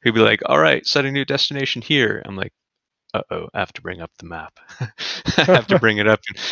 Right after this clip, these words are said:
Speaker 1: set a go his fleet for my fleet. It's like thirty percent of the time I crash.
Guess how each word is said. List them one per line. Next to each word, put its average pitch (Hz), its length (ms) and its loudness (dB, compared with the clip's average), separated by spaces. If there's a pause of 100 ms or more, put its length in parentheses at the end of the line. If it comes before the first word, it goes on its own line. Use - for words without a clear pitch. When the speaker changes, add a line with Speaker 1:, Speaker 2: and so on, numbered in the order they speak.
Speaker 1:
set 117 180 6
a 110 60 6
go 110 200 6
his 104 140 4
fleet 110 220 2
for 104 100 -6
my 98 160 2
fleet. - 380 -6
It's 403 400 0
like - 160 -2 (640)
thirty 151 220 2
percent 110 300 -2
of 90 60 -6
the 92 80 -8
time - 260 -8
I - 60 -14
crash. - 400 -16